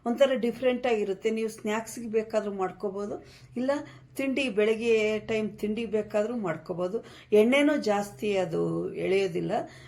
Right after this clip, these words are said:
ಎಣ್ಣೆಯಲ್ಲೇ ಬೇಯಿಸ್ಬೇಕು, ಚೆನ್ನಾಗಿರುತ್ತೆ. ಆಮೇಲೆ ನನಗೆಲ್ಲರೂ ಸಪೋರ್ಟ್ ಮಾಡ್ತಿರೋರಿಗೆಲ್ರಿಗೂ ನನ್ನ ಧನ್ಯವಾದಗಳು. ಮತ್ತು ಹೀಗೆ ನೀವು ಸಪೋರ್ಟ್ ಮಾಡ್ತೀರಿ, ನಾನು ನಿಮಗೆ ಸಪೋರ್ಟ್ ಮಾಡ್ತೀನಿ. ಈಗ ಬನ್ನಿ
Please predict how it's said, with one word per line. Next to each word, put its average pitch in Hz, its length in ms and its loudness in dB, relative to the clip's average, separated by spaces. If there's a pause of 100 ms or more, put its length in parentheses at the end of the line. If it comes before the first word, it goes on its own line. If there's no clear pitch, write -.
(120)
ಎಣ್ಣೆಯಲ್ಲೇ 220 460 2
ಬೇಯಿಸ್ಬೇಕು, 185 680 -4 (340)
ಚೆನ್ನಾಗಿರುತ್ತೆ. 220 760 0 (1200)
ಆಮೇಲೆ 247 360 4
ನನಗೆಲ್ಲರೂ 202 580 2
ಸಪೋರ್ಟ್ 220 520 -4
ಮಾಡ್ತಿರೋರಿಗೆಲ್ರಿಗೂ 190 1200 -2 (440)
ನನ್ನ 208 240 2
ಧನ್ಯವಾದಗಳು. 196 920 2 (380)
ಮತ್ತು 226 200 -2
ಹೀಗೆ 247 480 0
ನೀವು 220 320 -2
ಸಪೋರ್ಟ್ 202 480 -6
ಮಾಡ್ತೀರಿ, 185 480 -2
ನಾನು 190 340 0 (420)
ನಿಮಗೆ 185 180 2
ಸಪೋರ್ಟ್ 196 560 -4
ಮಾಡ್ತೀನಿ. 208 540 -2 (220)
ಈಗ 247 160 0 (380)
ಬನ್ನಿ 233 460 0